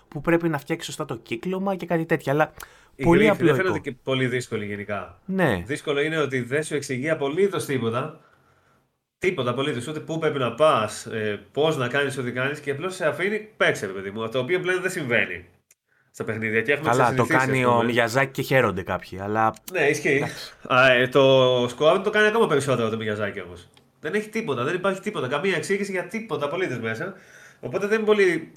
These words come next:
Speaker 2: ένας γρίφος που είναι απλός, γίνεται πιο δύσκολος, γιατί πρέπει πάντα να καταλάβεις τι πρέπει να κάνεις.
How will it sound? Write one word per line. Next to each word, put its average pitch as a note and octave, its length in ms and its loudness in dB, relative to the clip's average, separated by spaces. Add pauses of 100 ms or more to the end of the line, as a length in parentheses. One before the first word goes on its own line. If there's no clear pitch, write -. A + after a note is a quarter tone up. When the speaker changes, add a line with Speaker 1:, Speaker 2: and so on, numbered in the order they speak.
(140)
Speaker 2:
ένας E3 240 -2
γρίφος F3+ 280 0
που E3 100 -8
είναι F3+ 140 -2
απλός, C#3 580 0 (760)
γίνεται F3 300 -6
πιο G3+ 140 -4
δύσκολος, D3 320 -2
γιατί B2+ 160 -2
πρέπει F3 180 -6
πάντα F#3+ 180 -2
να F#3 60 -2
καταλάβεις E3 500 2 (360)
τι G3 180 -8
πρέπει C3+ 220 -2
να A#2+ 100 2
κάνεις. A2 400 -2